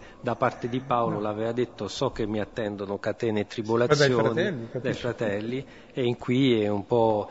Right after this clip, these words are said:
Speaker 1: anche Gesù tante volte era fuggito, lo ave-, avevano cercato di lapidarlo, eccetera. Poi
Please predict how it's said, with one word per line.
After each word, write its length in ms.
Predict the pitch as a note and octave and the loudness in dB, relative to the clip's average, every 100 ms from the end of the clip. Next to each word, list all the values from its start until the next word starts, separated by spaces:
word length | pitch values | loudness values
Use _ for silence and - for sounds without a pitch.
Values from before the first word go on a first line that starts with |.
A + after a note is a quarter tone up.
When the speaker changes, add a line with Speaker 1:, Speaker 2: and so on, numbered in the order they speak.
| - - | -10 -4
Speaker 1:
anche 300 | B2+ B2+ A2+ | -2 0 -2
Gesù 360 | A2+ - C#3+ | -2 0 -2
tante 300 | - A2 F#2+ | 0 -4 -4
volte 340 | G#2+ B2 - G#2+ | -4 -4 -4 -6
era 240 | G2+ G2+ | -2 -4
fuggito, 720 | - A2 G#2 C3+ A#2 - G2 | -4 -10 -2 -2 -2 -2 -4
lo 120 | G2 G2 | -2 -4
ave-, 180 | G2+ | -4
avevano 320 | G#2+ G#2 G#2 G2+ | -2 0 0 -2
cercato 400 | A2+ - G#2+ G#2 | -4 -4 -4 -2
di 100 | G#2+ | -4
lapidarlo, 720 | G#2 G2 F#2+ A2 A2 G#2+ G2+ | -4 -6 -6 -2 -4 -4 -8
eccetera. 500 | - A#2+ G2+ G2 F#2 | -4 -4 -2 -2 -2
Poi 420 | C#3 C3+ G#2+ | 2 4 2